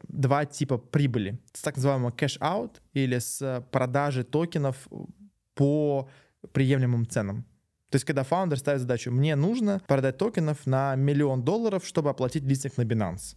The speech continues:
И мы должны в каком-то диапазоне продать эти токены,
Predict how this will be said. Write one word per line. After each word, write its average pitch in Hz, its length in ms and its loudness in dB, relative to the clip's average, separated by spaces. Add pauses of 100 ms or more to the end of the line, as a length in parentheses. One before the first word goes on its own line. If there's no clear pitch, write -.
(100)
И 147 120 4
мы 180 220 2
должны 147 560 0
в 117 100 -6
каком-то 127 340 0
диапазоне 165 720 0 (320)
продать 143 300 2
эти - 120 -8
токены, 214 580 0